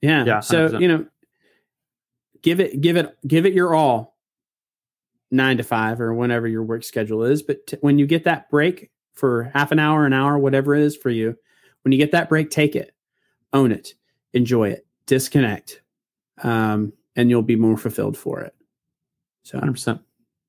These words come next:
Speaker 1: yeah.
Speaker 2: Awesome. Well, until next time, guys, we are Hustle Machine. We're excited that, um,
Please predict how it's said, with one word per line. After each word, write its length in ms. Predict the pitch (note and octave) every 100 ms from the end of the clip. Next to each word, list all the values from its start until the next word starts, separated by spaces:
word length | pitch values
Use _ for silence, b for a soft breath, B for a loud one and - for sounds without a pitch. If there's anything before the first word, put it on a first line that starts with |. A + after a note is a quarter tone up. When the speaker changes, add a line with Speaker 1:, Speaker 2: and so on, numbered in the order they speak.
| _ - -
Speaker 1:
yeah. 140 | D3+ - _ _
Speaker 2:
Awesome. 360 | A#2+ C3 A#2 A2+
Well, 240 | C#3+ D3+
until 360 | C3+ C3 E3 E3
next 240 | D3+ D3+
time, 200 | D#3+ C#3+
guys, 400 | C3+ C3+ C3+ C3+
we 180 | C3+ C3+
are 360 | C3 B2+ B2 B2 b b b
Hustle 280 | D3 C#3+ C#3+
Machine. 520 | C3+ D3 C#3+ C#3+ B2+
We're 360 | C3 B2 A#2+
excited 440 | A2+ - B2 B2 A#2
that, 320 | A#2 A2 A2+ - B B B B
um, 600 | A#2+ A2+ A2 A2 A2 A2